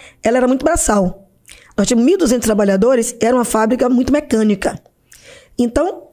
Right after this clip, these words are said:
depois que automatizou, ela reduziu bastante. Eu não sei se hoje nós temos mais de cinco mil trabalhadores no polo petroquímico como um todo.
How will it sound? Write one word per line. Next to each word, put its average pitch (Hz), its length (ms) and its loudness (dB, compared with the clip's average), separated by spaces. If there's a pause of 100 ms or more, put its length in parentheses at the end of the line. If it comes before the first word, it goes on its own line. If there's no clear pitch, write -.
(100)
depois 220 460 0
que - 80 -4
automatizou, 208 920 0 (160)
ela 302 160 0
reduziu 262 360 -2
bastante. 254 1000 -4 (760)
Eu 349 180 0
não - 220 -2
sei 226 280 0
se 254 140 -2
hoje 247 240 0
nós 277 220 0
temos 220 340 0
mais 262 380 2
de 320 100 -2
cinco 302 300 -2
mil 262 180 2
trabalhadores 269 760 0
no 269 180 0
polo 269 200 -2
petroquímico 294 560 -4
como 339 180 -8
um - 40 -16
todo. 247 360 -4